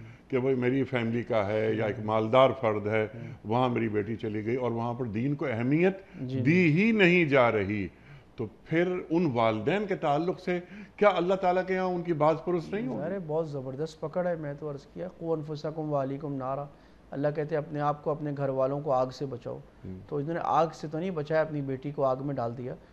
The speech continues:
Speaker 2: तो उसकी पकड़ वालिदैन पर भी बहुत ज़्यादा है। वालिदैन अगर रिश्ता नहीं करते, गलत रिश्ता करते हैं, तो अल्लाह की तरफ से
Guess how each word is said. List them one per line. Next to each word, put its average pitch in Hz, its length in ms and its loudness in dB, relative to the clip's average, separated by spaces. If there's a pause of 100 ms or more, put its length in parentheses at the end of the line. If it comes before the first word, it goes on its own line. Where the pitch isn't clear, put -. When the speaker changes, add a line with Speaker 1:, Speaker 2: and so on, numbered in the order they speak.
(200)
Speaker 2:
तो - 60 -12
उसकी - 240 -10
पकड़ 147 360 -2
वालिदैन 131 500 -2
पर 151 180 -6
भी 151 120 -8
बहुत 135 240 -4
ज़्यादा 135 260 -4
है। 135 180 -8 (380)
वालिदैन 131 360 -2
अगर 135 160 -2
रिश्ता 131 300 -4
नहीं 139 180 -6
करते, 135 340 -4
गलत 139 240 -4
रिश्ता 131 280 -4
करते 127 280 -6
हैं, 131 100 -6
तो 139 100 -6
अल्लाह 127 200 -4
की 127 100 -14
तरफ 120 220 -8
से 92 220 -12